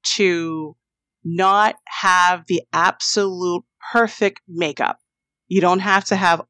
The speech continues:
all the bells and whistles every time. You can start out on a level of point one and then eventually gradually build up to point two. Um, I know I got really, really, really good at makeup because I didn't allow myself that time,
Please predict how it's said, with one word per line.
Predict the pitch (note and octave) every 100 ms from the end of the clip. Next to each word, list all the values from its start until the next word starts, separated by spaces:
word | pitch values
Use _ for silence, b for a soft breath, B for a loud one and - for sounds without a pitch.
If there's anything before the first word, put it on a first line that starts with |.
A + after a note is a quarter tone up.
| -
all | E3+ F3+
the | F3
bells | E3+ E3 D#3+
and | D#3+
whistles | D#3 D3+ D3+ D3 C3+ E3
every | E3+ D#3+ D3+
time. | - C#3+ A2 A1 -
You | D#3+
can | - D3+
start | D3 - D3+
out | D3+ E3+ - B B B -
on | F3+ F#3 -
a | F3+
level | F3 E3+ G3
of | G#3 F#3+ _ _ _ _ -
point | - E3+ G3 -
one | A3+ D4+ F3 C#3+ -
and | D#3+ D#3+
then | E3 D#3+ D#3+
eventually | D#3+ D#3+ E3 - F#3 F3+
gradually | E3 D#3 D#3 F3 E3+
build | E3+
up | F3
to | - G#3 -
point | E3+ D#3+ E3+
two. | - C4 B3+ D#3 D#3 B B B B -
Um, | F3+ E3 D#3 D#3 D3+ _ _ _
I | G#3
know | A3+ C#4+
I | F4
got | D#4 F3+
really, | E3 F#3 F#3+
really, | G3 F#3+
really | D#3+ D#3+ E3+
good | E3+
at | E3
makeup | D#3 D3 E3 -
because | E3 - - E3 D3+ -
I | D3 - _
didn't | F3 E3+
allow | F#3 G3+
myself | A3 B3+ B3 G#3+
that | A3 A3+
time, | A3+ A3 A#3+